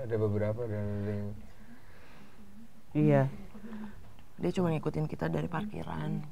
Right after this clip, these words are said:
Speaker 3: karena
Speaker 1: Hmm.
Speaker 3: dia pikir, "Ya kita bisa bantu." Kayak tahu ya kalau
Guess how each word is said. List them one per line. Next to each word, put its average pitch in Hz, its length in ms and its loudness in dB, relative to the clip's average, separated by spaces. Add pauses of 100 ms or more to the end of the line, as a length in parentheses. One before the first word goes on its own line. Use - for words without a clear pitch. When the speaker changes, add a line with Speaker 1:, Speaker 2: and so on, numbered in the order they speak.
(120)
Speaker 3:
karena 151 220 -4
Speaker 1:
Hmm. - 80 0
Speaker 3:
dia 156 100 -2
pikir, 156 320 -4 (1160)
"Ya 202 100 -4
kita 208 220 -2
bisa 160 220 -4
bantu." 131 400 -6 (3250)
Kayak 156 200 2
tahu 160 180 -2
ya 160 200 -4
kalau 160 220 -6